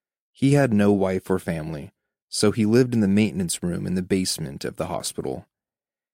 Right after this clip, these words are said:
He had a small, single bed, barely more than a cot, tucked into the room. The maintenance room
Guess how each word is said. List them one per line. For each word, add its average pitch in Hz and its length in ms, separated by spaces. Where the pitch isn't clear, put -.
He 123 140
had 120 140
a 101 80
small, 110 520
single 110 460
bed, 90 380
barely 113 360
more 104 240
than 92 100
a 85 80
cot, - 400
tucked - 320
into 92 220
the 85 100
room. 87 320
The 110 140
maintenance 123 640
room 87 400